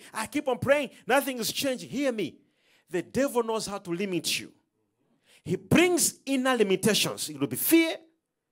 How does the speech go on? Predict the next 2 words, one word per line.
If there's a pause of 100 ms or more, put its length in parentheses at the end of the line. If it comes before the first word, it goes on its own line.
(340)
doubt, (1000)
anger.